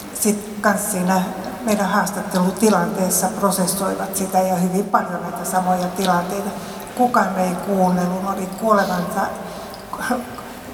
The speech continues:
joutuvat niinku olemaan sen kuolevan läheisensä monta kertaa oma puoliso tai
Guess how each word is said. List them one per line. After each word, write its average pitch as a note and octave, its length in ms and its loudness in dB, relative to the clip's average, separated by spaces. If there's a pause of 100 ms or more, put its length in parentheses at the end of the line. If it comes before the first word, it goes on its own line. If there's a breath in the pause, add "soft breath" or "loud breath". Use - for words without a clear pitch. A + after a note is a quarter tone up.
(240)
joutuvat G#3 560 2
niinku G3 280 -4
olemaan G#3+ 420 4
sen F#3 220 -2 (540)
kuolevan F#3 420 2 (340)
läheisensä F3+ 640 0 (300)
monta F#3+ 220 -4
kertaa G3+ 540 -4
oma G3 220 -2
puoliso G3 600 -2 (120)
tai G#3+ 180 -4